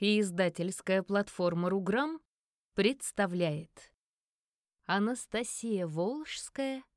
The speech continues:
Валерия Яблонцева. Великое открытие Линет Найт. Читает Александра Максимова. Глава первая.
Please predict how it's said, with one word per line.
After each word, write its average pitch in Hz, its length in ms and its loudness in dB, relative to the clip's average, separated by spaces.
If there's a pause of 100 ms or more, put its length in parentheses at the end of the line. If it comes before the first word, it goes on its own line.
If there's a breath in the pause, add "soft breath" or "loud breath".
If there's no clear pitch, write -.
(220)
Валерия 277 840 0
Яблонцева. 165 1120 -4 (680)
Великое 226 920 -2
открытие 262 920 -4
Линет 175 560 0 (180)
Найт. 165 800 -6 (760)
Читает 285 640 -2
Александра 175 640 0
Максимова. 151 720 -4 (2000)
Глава 185 500 0 (100)
первая. 170 540 -2